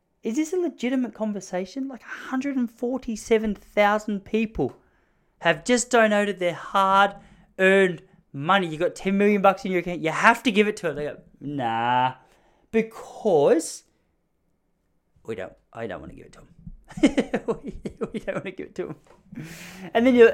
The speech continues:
then you turn on mainstream news and, and they're trying to tell you that the truckers are the problem. The truckers are the ones who are causing all the, uh,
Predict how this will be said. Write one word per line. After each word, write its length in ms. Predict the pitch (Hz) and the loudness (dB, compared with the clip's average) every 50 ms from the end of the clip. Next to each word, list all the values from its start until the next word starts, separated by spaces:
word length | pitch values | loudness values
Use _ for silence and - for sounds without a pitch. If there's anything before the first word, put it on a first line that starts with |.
| - | 4
then 200 | 196 185 220 233 | 2 4 4 4
you 80 | 226 208 | 4 4
turn 160 | 220 226 214 | 2 4 4
on 140 | 190 175 170 | 4 2 4
mainstream 540 | 170 170 180 190 185 - - 185 165 165 160 | 2 2 2 0 -4 -4 -2 -2 0 0 -2
news 280 | 165 175 175 170 143 | -2 -2 -2 0 0
and, 260 | 156 151 143 143 139 - _ _ _ _ | 0 -2 -2 -2 -8 -14 _ _ _ _
and 80 | 160 | 2
they're 80 | 170 175 | 2 2
trying 220 | 170 - 190 175 | 4 6 4 4
to 80 | 170 160 | 4 4
tell 200 | 156 - 165 160 | 2 4 4 4
you 140 | 160 160 151 | 6 4 0
that 160 | 139 127 127 | -2 -4 -12
the 60 | 139 | -14
truckers 420 | 135 - - 180 160 - - 160 147 | -6 2 2 2 2 2 -2 -4 0
are 60 | 143 | -2
the 80 | 139 | -2
problem. 400 | 135 139 - 147 127 123 123 127 | -2 2 2 2 2 2 -4 -6
The 100 | 135 139 | -6 -8
truckers 380 | 139 - 180 170 165 - 175 151 | -4 0 0 0 0 0 -4 -2
are 40 | 143 | 0
the 80 | 143 | 2
ones 220 | 139 139 143 143 - | 4 4 2 2 0
who 80 | 170 | -2
are 40 | 147 | -2
causing 380 | 139 - 151 147 147 139 143 143 | 0 2 4 4 4 2 0 0
all 140 | 139 139 131 | 0 -2 -2
the, 180 | 135 135 135 | 0 2 2
uh, 200 | 131 127 123 120 | 4 4 4 2